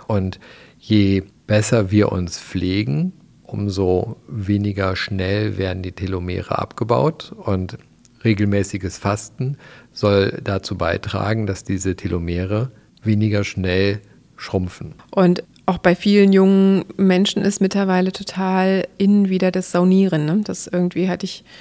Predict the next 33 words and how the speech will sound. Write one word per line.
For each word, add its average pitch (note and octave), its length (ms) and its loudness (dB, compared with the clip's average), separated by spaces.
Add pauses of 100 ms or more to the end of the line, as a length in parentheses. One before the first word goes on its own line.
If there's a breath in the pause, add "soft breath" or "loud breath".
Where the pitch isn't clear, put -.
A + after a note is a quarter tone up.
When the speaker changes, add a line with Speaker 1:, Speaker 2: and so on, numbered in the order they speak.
(540 loud breath)
Speaker 2:
gar E3+ 220 2
nicht F#3+ 140 -2
mehr F#3+ 100 2
so F3+ 140 -4
auf F#3 100 -4
dem F#3 140 0
Schirm, D#4 520 0
aber F#3+ 380 0
ich F#3 180 -4
höre F#3+ 200 0
von F#3 260 -2
vielen, G#3 540 2
dass F#3+ 320 -4
sie - 80 -6
einfach F3+ 240 -4
jetzt F3+ 160 -6
total G3+ 400 -6
gern F#3+ 320 -2
in F#3+ 80 0
die F#3+ 100 0
Sauna G3+ 400 0
gehen. G3+ 460 0 (720 loud breath)
Und F#3 300 2
auch F#3 140 0 (240)
da F#3+ 240 2
ist - 240 -4
man G#3 140 4
ja G3 320 2
sehr F#3+ 240 2
bei G3+ 160 2
sich F#3 300 -2
einfach, D#3 340 -6
ne? A#3+ 180 -2